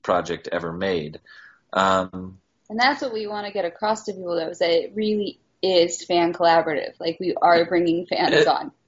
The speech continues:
Speaker 1: yeah,
Speaker 2: Some
Speaker 1: and then
Speaker 2: people think we aren't, but
Speaker 1: when,
Speaker 2: it's like a
Speaker 1: so
Speaker 2: ploy.
Speaker 1: what
Speaker 2: But
Speaker 1: happened, uh, I'll, to
Speaker 2: <laughs>
Speaker 1: wrap it up, is, um,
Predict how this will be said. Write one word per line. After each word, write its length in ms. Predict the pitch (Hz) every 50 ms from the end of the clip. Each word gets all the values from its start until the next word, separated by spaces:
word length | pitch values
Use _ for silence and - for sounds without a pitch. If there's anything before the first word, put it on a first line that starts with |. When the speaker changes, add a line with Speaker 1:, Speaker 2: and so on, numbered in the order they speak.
| _ _ _
Speaker 1:
yeah, 340 | - 147 160 151 143 123 -
Speaker 2:
Some 100 | 226 220
Speaker 1:
and 120 | 139 147 165
then 100 | 165 160
Speaker 2:
people 160 | 240 233 247
think 260 | 240 240 220 208 -
we 140 | 202 202 185
aren't, 240 | 180 160 - - - _
but 80 | 127 123
Speaker 1:
when, 260 | 139 147 151 147 143
Speaker 2:
it's 120 | - - -
like 160 | 170 170 - 165
a 40 |
Speaker 1:
so 200 | - - - 180 160 151 147 139
Speaker 2:
ploy. 60 | - -
Speaker 1:
what 160 | 139 160 160
Speaker 2:
But 80 | -
Speaker 1:
happened, 380 | 185 214 214 214 139 120 120 123
uh, 140 | 123 95 110 110
I'll, 160 | 117 117 113
to 200 | - 320 285 - -
Speaker 2:
<laughs> 80 | 247 208
Speaker 1:
wrap 260 | 123 139 151 147 -
it 60 | 131 135
up, 240 | 143 123 117 - -
is, 280 | 82 110 110 113 - -
um, 420 | - 110 117 117 120 117 117